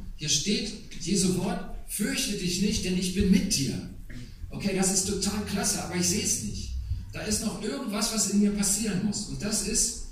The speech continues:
„Ich setze mein Vertrauen auf ihn, welches eine große Belohnung hat“, steht im Hebräerbrief, ist auch ein Wort der Bibel.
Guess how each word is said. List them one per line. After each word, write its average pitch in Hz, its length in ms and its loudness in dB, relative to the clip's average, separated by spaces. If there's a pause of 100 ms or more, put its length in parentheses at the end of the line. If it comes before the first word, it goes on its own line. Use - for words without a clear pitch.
(220)
„Ich - 160 -6
setze 190 320 0
mein 135 180 -4
Vertrauen - 580 -4
auf 143 280 -6
ihn, 135 400 -6 (720)
welches - 360 -4
eine 113 180 -6
große - 380 -6
Belohnung 120 480 -6
hat“, 90 140 -10
steht - 240 -10
im 104 100 -2
Hebräerbrief, 104 580 -6
ist - 200 -10
auch 120 140 -12
ein 107 80 -6
Wort 110 180 -8
der 107 60 -6
Bibel. 104 360 -6